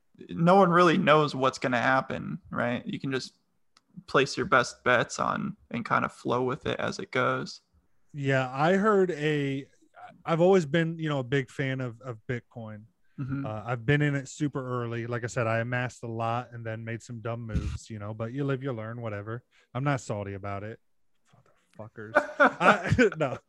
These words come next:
Speaker 2: I'm just kidding. I'm, I'm really
Speaker 1: <laughs>
Speaker 2: not. It is what it is. I learned a lot from it. I, I, I'm
Speaker 1: Mm-hmm.
Speaker 2: still lucky enough to, to hold a decent bag. Um, but,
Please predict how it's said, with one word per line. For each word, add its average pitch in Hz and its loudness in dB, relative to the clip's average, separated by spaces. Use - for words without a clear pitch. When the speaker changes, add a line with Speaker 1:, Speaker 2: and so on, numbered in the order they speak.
Speaker 2:
I'm 123 4
just 117 -6
kidding. 104 -4
I'm, 107 -6
I'm 151 2
really 143 8
Speaker 1:
<laughs> - 8
Speaker 2:
not. 123 4
It 139 -2
is 135 0
what 131 -2
it 120 -6
is. 127 -2
I 143 0
learned 170 6
a 165 4
lot 151 4
from 151 2
it. 151 0
I, 131 -10
I, 131 0
I'm 135 0
Speaker 1:
Mm-hmm. 139 -2
Speaker 2:
still 139 2
lucky 139 0
enough 123 -4
to, 127 -4
to 120 -6
hold 120 -8
a 113 -10
decent 110 -12
bag. 110 -12
Um, 120 -6
but, 160 4